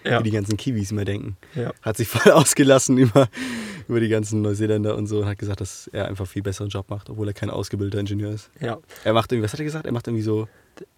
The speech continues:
Speaker 2: er befestigt
Speaker 1: Alles.
Speaker 2: Häuser für, <laughs> er macht einfach alles. Das war wirklich der Bear Grylls der Ingenieure, glaub ich.
Speaker 1: Ja.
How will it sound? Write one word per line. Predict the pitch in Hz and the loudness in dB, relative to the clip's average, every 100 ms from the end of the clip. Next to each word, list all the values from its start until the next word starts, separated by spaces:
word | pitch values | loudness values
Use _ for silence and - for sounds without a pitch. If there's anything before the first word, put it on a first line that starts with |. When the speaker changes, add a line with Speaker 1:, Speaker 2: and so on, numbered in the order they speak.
| _ | _
Speaker 2:
er | 110 | -2
befestigt | 104 135 131 127 - | 2 0 0 0 4
Speaker 1:
Alles. | 120 120 113 - | 6 8 6 4
Speaker 2:
Häuser | 113 107 - - | 0 0 -4 0
für, | 180 | 4
<laughs> | |
er | 139 196 | 8 8
macht | 196 - | 8 10
einfach | 453 508 - | 10 10 8
alles. | 123 - - - - 269 302 294 262 233 415 494 - | 6 6 4 4 6 6 4 -4 -2 0 2 0 -6
Das | - 113 | -8 0
war | 110 107 | 2 2
wirklich | 107 107 104 | 0 -2 2
der | 110 | 2
Bear | 104 110 107 | 2 4 4
Grylls | 107 107 113 - - - - - - - | 4 0 0 -6 -14 -18 -20 -20 -20 -8
der | 104 98 98 | -4 -2 -2
Ingenieure, | 104 101 98 98 98 | -4 -4 -4 -4 -6
glaub | 98 95 98 | -6 -8 -8
ich. | 98 - | -12 -8
Speaker 1:
Ja. | 131 123 | 0 0